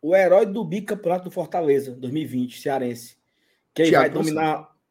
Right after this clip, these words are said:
Speaker 1: Thiago Panho Sá, vai dominar uma bola assim pro, pro, pro, pra não sei pra quem, aí a bola bate na trave, o Tinga, olha, tome, bestão.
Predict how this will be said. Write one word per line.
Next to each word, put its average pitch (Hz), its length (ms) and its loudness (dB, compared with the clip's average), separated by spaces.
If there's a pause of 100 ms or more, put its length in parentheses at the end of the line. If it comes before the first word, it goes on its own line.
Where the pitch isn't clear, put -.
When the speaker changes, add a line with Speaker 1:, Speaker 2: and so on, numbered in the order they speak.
Speaker 1:
Thiago 151 180 -6
Panho 185 140 -2
Sá, 151 160 2
vai 151 140 2
dominar 170 320 0
uma 175 100 2
bola 165 220 4
assim - 180 -4
pro, 165 380 0
pro, 151 260 -2
pro, 156 340 -4 (200)
pra 156 100 -4
não 156 80 -6
sei 190 140 0
pra 185 160 0
quem, 180 300 -4
aí 180 300 -4 (400)
a 123 120 -8
bola 156 180 2
bate 170 260 -2
na 170 140 -2
trave, 170 320 0
o 185 60 -4
Tinga, 190 300 0
olha, 156 300 4 (540)
tome, 175 280 -2
bestão. 110 440 -10